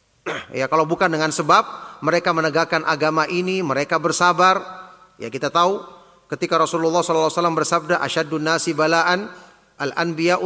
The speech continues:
tsummal amthalu fal amthal." Orang yang paling besar cobaannya di jalan Allah adalah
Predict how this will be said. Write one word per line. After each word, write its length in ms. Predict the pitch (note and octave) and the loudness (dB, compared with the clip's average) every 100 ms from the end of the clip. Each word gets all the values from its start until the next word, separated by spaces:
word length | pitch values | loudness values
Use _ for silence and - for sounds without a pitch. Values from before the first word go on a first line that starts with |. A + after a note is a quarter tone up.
| D#3+ | -2
tsummal 400 | G#3+ G3+ F#3+ G3 | -2 0 0 0
amthalu 400 | G#3+ G#3 A3 G#3+ | -2 0 0 2
fal 160 | A3+ | 2
amthal." 480 | A3 C4 F3+ A#2 - | 2 0 -2 -4 -2
Orang 240 | F3 F#3+ | 0 2
yang 160 | F#3 F3 | 0 0
paling 320 | F#3+ G3 G3 | 0 0 -2
besar 240 | F#3 A3+ G#3 | 0 0 0
cobaannya 560 | G#3 F#3 F#3+ G#3 G#3 | 0 0 2 0 -2
di 80 | F#3+ | -2
jalan 240 | F#3 F#3+ | 0 2
Allah 400 | F3+ F#3 G3+ F#3+ | 2 2 2 2
adalah 200 | D3+ E3+ | 2 2